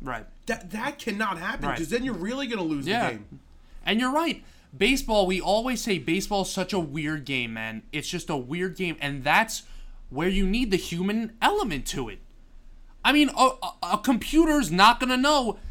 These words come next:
Speaker 1: A guy has his best stuff, right? He's really feeling it. He's throwing well. The computer doesn't know that. The computer just knows, hey, the third time he faces the lineup, he gives up, you know, a, a thirty point higher batting average.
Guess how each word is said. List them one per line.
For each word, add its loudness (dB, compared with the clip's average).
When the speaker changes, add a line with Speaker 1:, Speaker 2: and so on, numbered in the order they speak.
Speaker 1:
A 4
guy 8
has 6
his -2
best 0
stuff, -2
right? 0
He's -6
really 2
feeling 0
it. 2
He's -2
throwing 2
well. 2
The 0
computer 2
doesn't 4
know 2
that. 0
The -2
computer 0
just -2
knows, -2
hey, 4
the -2
third 6
time 4
he 0
faces -2
the -4
lineup, 2
he 0
gives 0
up, 2
you 2
know, 2
a, 4
a 4
thirty 0
point 0
higher 4
batting 2
average. -8